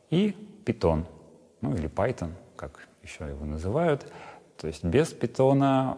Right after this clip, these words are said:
э, решение современных, э, проблем, задач, ну, просто не представляется возможным. Ну, кроме того,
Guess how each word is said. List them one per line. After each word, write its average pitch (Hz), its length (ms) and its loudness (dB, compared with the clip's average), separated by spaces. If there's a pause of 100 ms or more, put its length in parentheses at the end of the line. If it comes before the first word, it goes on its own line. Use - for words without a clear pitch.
(140)
э, 80 880 -2
решение 85 580 0
современных, 87 1000 0
э, 76 640 -6 (140)
проблем, 127 500 -2
задач, 101 800 -2
ну, 110 300 -10 (180)
просто - 320 -12 (320)
не 135 80 0
представляется 85 640 -2
возможным. 71 540 -2 (480)
Ну, 196 240 4
кроме 104 280 6
того, 107 520 6